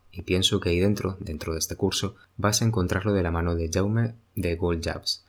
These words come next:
cuyo prestigio y compromiso con la comunidad están fuera de toda duda. ¿Por qué no darle una oportunidad? Vamos en el cuarto con los N F Ts. Tripping Ape,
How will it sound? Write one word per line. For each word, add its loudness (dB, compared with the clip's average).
cuyo 2
prestigio 2
y -4
compromiso 2
con 0
la -2
comunidad -2
están -6
fuera 0
de 0
toda -4
duda. -10
¿Por -2
qué -2
no 2
darle 2
una 0
oportunidad? -8
Vamos 2
en 4
el 2
cuarto 4
con 6
los 2
N -4
F -4
Ts. 2
Tripping 4
Ape, 2